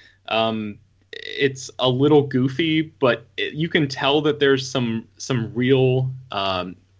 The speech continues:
feeling to it. There's some real effort being put in. This one just feels very surface level, and there's nothing, there's nothing there. There, there's, it's just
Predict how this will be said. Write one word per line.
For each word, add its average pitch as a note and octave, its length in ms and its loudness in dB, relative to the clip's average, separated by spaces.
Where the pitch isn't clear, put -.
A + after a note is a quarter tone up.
feeling D#3+ 840 0
to A3 220 0
it. B3+ 120 -2
There's C#3 300 4
some C3+ 240 2
real C#3+ 320 4
effort C3 380 -2
being E3+ 200 -4
put F3+ 160 -2
in. F#3 220 -2
This - 240 0
one F#3 360 0
just - 280 -4
feels D#3 300 2
very B2+ 340 4
surface B2+ 500 -2
level, B2 380 2
and G#2+ 180 0
there's A#2 220 0
nothing, C3 580 -2
there's D3 200 0
nothing C#3+ 640 -2
there. G#2+ 380 -2
There, A#2 200 -4
there's, C3 360 0
it's C#3 220 -2
just - 540 -4